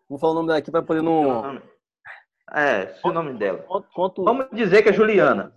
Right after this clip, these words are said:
Speaker 1: conta o milagre,
Speaker 2: Aí,
Speaker 1: mas
Speaker 2: aí eu falei assim,
Speaker 1: pra não expor.
Speaker 2: É. Aí eu falei assim, "Pô, vamos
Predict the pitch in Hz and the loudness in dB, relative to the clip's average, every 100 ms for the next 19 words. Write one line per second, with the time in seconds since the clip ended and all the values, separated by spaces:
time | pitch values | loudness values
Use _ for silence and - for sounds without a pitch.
0 | _ 160 196 175 156 175 180 277 202 110 | _ -8 -4 0 0 2 2 2 0 -4
1 | - 117 - - _ _ _ _ _ _ | -10 -14 -14 -20 _ _ _ _ _ _
2 | _ _ _ 143 160 220 269 190 123 139 | _ _ _ 0 2 2 2 0 2 0
3 | 151 175 175 160 156 117 95 - 143 135 | 0 0 -2 -4 -8 -8 -10 -8 -8 -8
4 | - 120 104 _ _ _ _ _ _ _ | -10 -10 -12 _ _ _ _ _ _ _
5 | _ _ _ _ - 127 107 - - _ | _ _ _ _ -2 0 0 -4 -14 _
6 | - 151 185 180 - 220 123 - - - | -8 -2 0 -2 2 2 2 -4 -20 -20
7 | - 139 240 320 302 240 196 | -8 0 4 6 6 4 -2